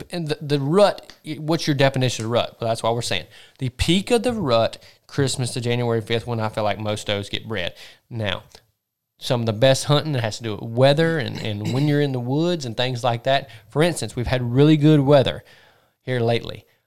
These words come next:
Um, I've seen a lot, a lot of rut activity. I feel like we're right now in the peak of it with a doe. I've got some deer that have gone missing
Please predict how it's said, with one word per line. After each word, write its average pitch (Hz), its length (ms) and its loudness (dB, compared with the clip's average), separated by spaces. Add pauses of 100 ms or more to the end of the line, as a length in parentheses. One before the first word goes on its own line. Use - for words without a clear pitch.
(140)
Um, 110 560 -2 (960)
I've 117 200 0
seen 131 240 -2
a 113 60 2
lot, 131 360 6
a 143 40 4
lot 139 200 4
of 135 60 0
rut 143 160 4
activity. 110 440 0
I 101 100 2
feel 139 200 0
like 123 220 2
we're 120 480 0 (420)
right 123 320 2
now 131 320 2
in 113 100 -2
the 113 80 -4
peak 123 300 -8
of 117 120 -2
it 107 60 -8
with 117 140 -4
a 110 60 -2
doe. 117 240 0
I've 120 160 0
got 127 160 4
some 117 200 -2
deer 123 220 -2
that 117 140 0
have 113 160 -4
gone 113 420 0
missing 110 460 2